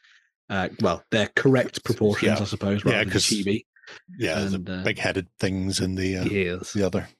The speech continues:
Speaker 1: And, uh, now they've been introduced into the world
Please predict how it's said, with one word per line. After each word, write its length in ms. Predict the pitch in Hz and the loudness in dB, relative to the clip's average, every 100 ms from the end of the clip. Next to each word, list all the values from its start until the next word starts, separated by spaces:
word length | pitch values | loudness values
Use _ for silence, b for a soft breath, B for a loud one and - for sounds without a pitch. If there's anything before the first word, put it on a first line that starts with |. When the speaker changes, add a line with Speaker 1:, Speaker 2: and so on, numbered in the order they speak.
| _ _ _ | _ _ _
Speaker 1:
And, 320 | - 104 107 | -2 0 2
uh, 280 | 113 104 104 - | 4 4 4 0
now 240 | 107 117 120 | 0 2 4
they've 220 | 123 117 | 6 4
been 160 | 120 117 | 4 2
introduced 760 | 113 127 - - 127 131 - - | 4 2 2 2 4 4 0 -4
into 800 | 113 110 107 - - 92 92 90 | 0 2 2 -2 -2 -2 -2 -4
the 180 | 90 85 | -4 -4
world 600 | 85 98 104 107 104 107 | 0 2 4 4 2 0